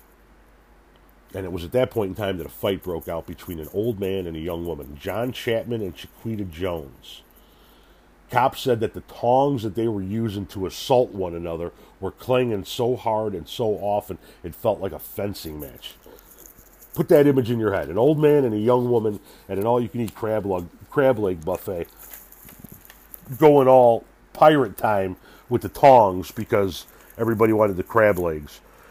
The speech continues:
I guess John accused Miss Jenkins of taking more than her fair share, and a fight broke out between the two of them.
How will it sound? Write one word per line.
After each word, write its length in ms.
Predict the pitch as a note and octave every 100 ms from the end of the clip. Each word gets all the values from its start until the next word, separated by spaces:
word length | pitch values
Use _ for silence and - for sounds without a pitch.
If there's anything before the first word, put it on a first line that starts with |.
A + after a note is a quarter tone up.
| -
I 80 | G2
guess 200 | A2+ F2+
John 720 | F2 A2 C#3 B2 A#2 A2 G#2+ - _ _ - _ -
accused 540 | F#2+ - B2 G#2+ E2+
Miss 220 | G#2+ F#2
Jenkins 580 | E2+ G#2+ A#2 A2 G#2+ F2
of 100 | F#2+
taking 380 | - G#2+ G#2+ G2
more 260 | G2+ G#2+ G#2+
than 140 | G2
her 200 | A2 A2
fair 320 | - G2 F#2+
share, 560 | - - A#2 G#2 F#2+ F2+ - - - - -
and 280 | G2+ G2 F#2
a 60 |
fight 300 | - G#2+ G2
broke 240 | G2+ F#2+ G#2+
out 160 | G2
between 260 | F#2 A2 F#2+
the 60 |
two 240 | E2+ A#2 A2+
of 80 | F2+
them. 180 | F#2